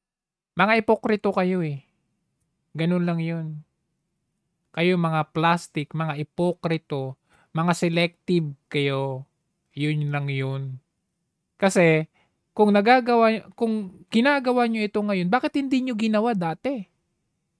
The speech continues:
Oh. Regardless kung what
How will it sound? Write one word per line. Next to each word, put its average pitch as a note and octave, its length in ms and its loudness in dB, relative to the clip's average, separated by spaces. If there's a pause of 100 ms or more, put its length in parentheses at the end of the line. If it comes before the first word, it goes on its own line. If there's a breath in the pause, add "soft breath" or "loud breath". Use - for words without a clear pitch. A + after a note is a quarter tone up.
(920)
Oh. D#3+ 240 -2 (880)
Regardless A#3 640 2
kung G#3+ 400 2
what C4 160 0